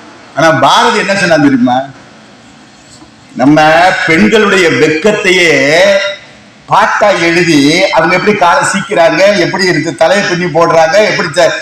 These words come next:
அந்த வெட்கப்படும் போது அவங்களுடைய நிகழ்வுகள் என்னங்கிறதெல்லாம் சினிமா பாட்டா எழுதி ரசிச்சிருக்கோம்.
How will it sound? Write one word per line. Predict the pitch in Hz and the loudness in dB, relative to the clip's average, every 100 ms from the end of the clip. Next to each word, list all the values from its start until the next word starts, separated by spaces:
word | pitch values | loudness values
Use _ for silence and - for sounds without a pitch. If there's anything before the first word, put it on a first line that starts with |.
| - | -6
அந்த | - 185 | -2 0
வெட்கப்படும் | 175 247 254 214 196 | -2 -2 0 0 2
போது | 220 220 | 2 2
அவங்களுடைய | 190 - 180 175 147 - - | 2 0 0 0 -2 -4 -2
நிகழ்வுகள் | 196 208 233 220 202 180 185 | 0 2 0 0 0 0 2
என்னங்கிறதெல்லாம் | 202 196 196 220 | 0 0 0 0
சினிமா | 214 190 226 | 0 0 2
பாட்டா | 220 233 202 | 2 0 0
எழுதி | 190 196 | 0 0
ரசிச்சிருக்கோம். | 185 196 175 175 151 | -2 -2 -6 -4 -2